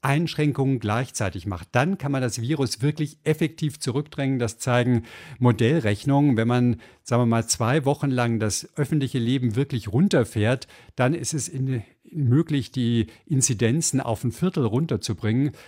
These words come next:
Aber wenn man nur einzelne Maßnahmen macht und sagt, „Okay, jetzt sind die Intensivstationen gerade besonders belastet, also jetzt schließen wir die Restaurants und alles andere läuft weiter“, dann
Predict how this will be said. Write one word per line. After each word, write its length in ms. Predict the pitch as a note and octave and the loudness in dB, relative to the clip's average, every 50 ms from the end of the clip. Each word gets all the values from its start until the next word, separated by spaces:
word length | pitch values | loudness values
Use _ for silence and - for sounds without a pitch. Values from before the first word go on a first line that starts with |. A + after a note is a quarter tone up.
| - - | -10 -2
Aber 180 | B2 C#3 B2 | 0 0 2
wenn 100 | C3 C#3+ | 2 2
man 140 | C#3+ D3 D3+ | 2 4 4
nur 240 | D3+ D3+ D#3+ - - | 4 2 2 0 -2
einzelne 500 | A#2 C3 F3 G#3+ G#3 - - G3+ E3 B2 | 0 0 2 2 0 0 0 0 2 2
Maßnahmen 640 | G#2 G2+ G2 G2 G#2 G2+ - A2+ G#2+ G#2 G#2 G2 G2+ | 2 2 0 0 -2 -2 -2 -2 -2 -2 -2 -2 -2
macht 380 | G2+ G#2 A2 - - - - | -2 -4 -4 -6 -10 -18 -14
und 180 | - - A#2+ A2+ | -10 -6 -6 -4
sagt, 320 | G#2+ C3+ C3 - - - | -2 -2 -2 -4 -6 -10
„Okay, 400 | C#3+ A#2+ - - D#3 D3 D3 B2+ - - - - _ | -12 -8 -2 0 2 2 2 0 -2 -6 -20 -20 _
jetzt 300 | - G#2 B2+ D3 D3+ - | -2 0 0 0 2 2
sind 160 | - D#3+ A#2+ | 0 0 2
die 180 | D3 D#3 C#3+ C#3+ | 0 -2 -2 -2
Intensivstationen 920 | B2 - D#3 C#3 C3 B2 G#2+ C3+ D3+ - - - C3+ A2+ - D3 C3 B2 G#2+ | -2 -2 -2 0 0 0 0 -2 -4 -4 -2 -4 -4 -4 -2 -2 -2 0 0
gerade 220 | G#2 A#2 A#2+ B2+ | 0 -2 -2 0
besonders 440 | G#2+ A2+ F#2+ A2 A2 B2+ C3+ A#2 - | -2 -2 0 0 0 0 0 -2 -2
belastet, 400 | - B2+ A2 A#2 A#2 - - A#2+ | -2 -2 -2 -2 -2 -2 -2 -4
also 160 | A#2 G#2 A2+ | -4 0 0
jetzt 200 | A#2 B2 - - | 0 0 0 -2
schließen 440 | - - A#2+ C#3+ F3 E3 - - C3+ | -4 0 0 2 2 2 2 2 2
wir 80 | B2+ A2+ | 2 2
die 120 | A2+ A2+ | 0 0
Restaurants 600 | - A#2 G2+ - - C3+ - G#2 G#2 A#2 B2 - C3 | 0 -2 -4 -2 -4 -4 -2 0 0 0 0 -2 -4
und 40 | B2 | -6
alles 280 | A#2 B2+ A#2+ A#2 - | -4 -4 -4 -4 -4
andere 280 | - C3 C3+ C3+ C3+ B2 | -4 -2 -2 0 0 2
läuft 360 | A#2 A2 A2 G#2 - - - | 2 0 0 -2 -4 -4 -2
weiter“, 360 | G2+ G#2 B2 - D3+ C#3 G#2 - - - - - - - | -2 -2 0 2 2 0 0 0 -6 -20 -20 -20 -12 -4
dann 280 | - C#3+ C3+ C#3 E3+ | 0 2 2 2 2